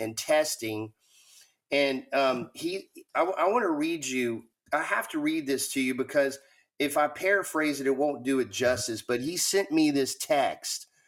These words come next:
after the two days of testing.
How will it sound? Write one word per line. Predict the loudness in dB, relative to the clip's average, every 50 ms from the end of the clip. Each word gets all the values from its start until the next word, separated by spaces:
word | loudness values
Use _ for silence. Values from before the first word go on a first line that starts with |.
| _ _ _ _ _ -2
after | 2 2 2 2 0 -2 -2 0 0
the | 0 0
two | -2 -2 -4 -4 -4 -4 -2
days | 0 0 2 2 2 0 0 -4
of | -4 -4
testing. | -4 0 2 2 2 0 -2 -6 -10 -12